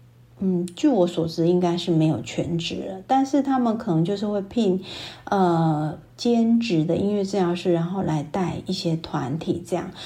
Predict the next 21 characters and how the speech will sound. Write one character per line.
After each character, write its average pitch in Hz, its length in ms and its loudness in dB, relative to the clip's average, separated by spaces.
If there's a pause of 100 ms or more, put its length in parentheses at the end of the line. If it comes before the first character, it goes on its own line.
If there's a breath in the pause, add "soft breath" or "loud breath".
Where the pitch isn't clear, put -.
(160 loud breath)
那 294 120 4
我 196 140 4
是 214 280 -2 (360)
觉 175 160 2
得 190 100 -2
很 175 360 0
可 - 280 -2
惜， - 220 -8
因 226 160 0
为 277 60 6
我 240 100 4
觉 202 300 2
得， 190 120 -10 (120)
呃， 175 380 2
全 208 420 2
职 180 420 4 (320 loud breath)
的 196 140 2
工 208 320 0
作 214 240 2
的 170 120 4
话， 180 380 -2